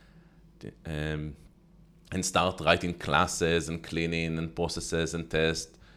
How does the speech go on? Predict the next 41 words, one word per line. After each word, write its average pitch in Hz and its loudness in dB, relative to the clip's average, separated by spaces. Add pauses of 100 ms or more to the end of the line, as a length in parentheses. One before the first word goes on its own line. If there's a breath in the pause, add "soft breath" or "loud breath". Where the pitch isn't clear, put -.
(200 loud breath)
And 95 2
I 101 4
think 143 -2
a 98 4
lot 104 4
of 139 -2
it 139 -2
could 104 -6
be 104 2
kind 95 -2
of 90 -2
automated. 113 -4 (380 loud breath)
And - -2
it's - -4
a 113 0
good 139 -2
question 127 -2
if 95 -6
the 85 -2
tools 98 -2
are 113 4
gonna 120 2
be, 113 -4 (340)
uh, 104 -2
are 104 0
gonna 107 0
get 107 0
better, 123 2 (420 loud breath)
or 107 6
we're 107 6
just 113 2
gonna 110 4
go 101 4
like, 95 4
"L 120 4
L 117 8
M, 107 6
look 104 2
at - -4
my 101 2
Jupyter, 90 0